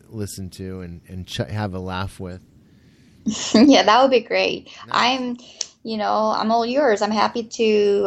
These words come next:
Speaker 2: uh, share my thoughts or views since I am living in Korea and, you know, I've spent my entire life here. You know, I'll be happy to share anything you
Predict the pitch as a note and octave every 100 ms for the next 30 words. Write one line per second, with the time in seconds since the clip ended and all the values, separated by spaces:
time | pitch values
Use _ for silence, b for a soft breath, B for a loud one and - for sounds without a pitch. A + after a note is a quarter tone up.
0 | - F#3+ F#3 F#3 F#3+ G#3 A3 A#3 A3 A3
1 | G#3+ G#3+ G#3+ A3 G3 F#3 F3 F#3 G#3 G#3
2 | G3+ G3+ G3 - - C4+ B3+ G#3+ G3 G3+
3 | G#3+ G#3 G3 F#3 F#3 F3 F3+ F3 F#3+ F3
4 | E3 E3 E3 F3+ F3+ E3+ E3 E3+ - B
5 | B B G3 F#3+ F3 F3+ F3 - F3+ F3
6 | F3 - - - _ _ _ _ - F3+
7 | F3+ F3+ F#3+ E3+ E3+ D#3 - C4+ A3+ F3+
8 | F3 F#3 - F#3 E3+ F3+ F3 F#3 F#3 F#3
9 | - F#3 F3+ - F3+ F3 F3+ F3 A3 A#3+
10 | F3+ F3 E3+ E3+ E3